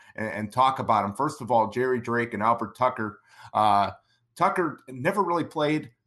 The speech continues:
very much at the linebacker position. Uh, this was a kid with a lot of athletic ability coming out of high school and just never quite, uh, got there and got on the field. It's really unfortunate, uh, that he's gonna, uh, not be with the Panthers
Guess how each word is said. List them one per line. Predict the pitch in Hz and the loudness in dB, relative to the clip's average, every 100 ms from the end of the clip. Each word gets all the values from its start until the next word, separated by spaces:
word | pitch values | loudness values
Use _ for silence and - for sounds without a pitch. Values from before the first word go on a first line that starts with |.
| - | -4
very | 135 | -2
much | 135 135 147 | 0 -2 -6
at | - | -12
the | |
linebacker | 101 131 131 127 127 123 | -4 -2 0 -2 -2 -4
position. | 120 113 135 135 123 117 _ _ | -14 -8 -8 -6 -6 -8 _ _
Uh, | - 104 101 | 0 2 2
this | 104 123 | -2 -8
was | 117 | -8
a | 107 | -10
kid | - 135 104 | -4 -2 -2
with | 107 | -6
a | 92 | -2
lot | 107 110 | 0 2
of | |
athletic | 104 104 117 113 113 | -2 -2 -4 -4 -4
ability | 107 110 107 101 | -2 0 0 -2
coming | - 113 101 | -4 -2 0
out | 95 | -2
of | |
high | 95 110 | -2 -2
school | - - 104 101 _ _ - | -4 -4 -2 -2 _ _ -6
and | 101 104 101 98 | -2 0 -2 -4
just | 104 - | -10 -6
never | 117 107 | -4 -4
quite, | 101 120 104 - _ _ | -2 -2 -2 -6 _ _
uh, | 101 95 90 87 92 | -2 0 2 0 -2
got | 107 107 - | 0 0 0
there | 107 | -2
and | |
got | 101 104 | 2 2
on | 101 | 2
the | 98 | -2
field. | - 107 104 | -2 0 0
It's | 113 | -2
really | 123 117 | -2 0
unfortunate, | 110 101 123 117 - 101 95 _ _ _ _ | 0 -2 -2 -4 -4 -6 -6 _ _ _ _
uh, | - 92 98 | -4 -2 -2
that | 104 | -2
he's | 120 110 | -2 -2
gonna, | - 107 95 - - - | -2 -2 -2 -6 -14 -6
uh, | 98 92 90 | -4 -2 -2
not | 101 110 - | 0 0 0
be | 104 | -4
with | 110 110 | -2 -8
the | |
Panthers | - 113 120 120 104 98 | -4 -2 -2 -2 -8 -8